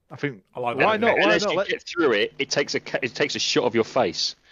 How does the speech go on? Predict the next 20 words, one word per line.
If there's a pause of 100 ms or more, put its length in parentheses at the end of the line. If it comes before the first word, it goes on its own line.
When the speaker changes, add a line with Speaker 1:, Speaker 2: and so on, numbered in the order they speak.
(160)
Speaker 1:
That's
Speaker 3:
isn't
Speaker 1:
it,
Speaker 3:
it?
Speaker 1:
yeah.
Speaker 3:
Yes,
yeah,
yeah.
So
you
can
then
check
yourself
upon
the
leaderboards
and
that. (140)
Speaker 1:
<laughs>